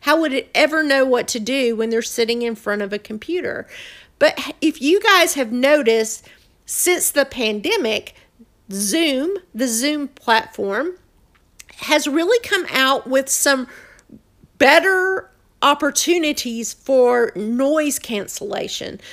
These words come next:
So they've created noise cancellation technology that gets rid of persistent background noise. So I saw this firsthand because I was in the middle of an interview,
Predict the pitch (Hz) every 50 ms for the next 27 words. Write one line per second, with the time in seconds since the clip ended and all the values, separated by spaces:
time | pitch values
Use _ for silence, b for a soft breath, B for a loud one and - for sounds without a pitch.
0 | B B B - 320 294 233 294 311 392 392 - - - 349 349 339 320 320 285
1 | 277 269 226 247 240 247 254 269 302 330 320 - - - 302 294 262 - - -
2 | 254 240 247 247 240 - 240 233 220 - 226 - - 220 220 226 247 247 220 190
3 | - 208 190 202 - B B B B B - 294 285 - 262 220 202 277 349 370
4 | - - - 254 254 277 269 262 226 - 220 208 - - 262 262 - - - 185
5 | 190 - - - 254 - - 240 - 127 - - - 214 202 202 202 - - -
6 | - - - - - - B B B B B B B - - - 320 311 311 294
7 | 285 - - 294 320 339 359 349 - - 339 320 302 233 277 277 262 - - -
8 | 240 233 - - - 349 392 403 381 320 277 269 226 233 - - 220 214 233 233
9 | 240 233 247 220 247 247 240 226 220 220 220 226 226 233 285 320 339 339 330 381
10 | 349 294 240 226 226 220 214 202 202 208 214 220 240 311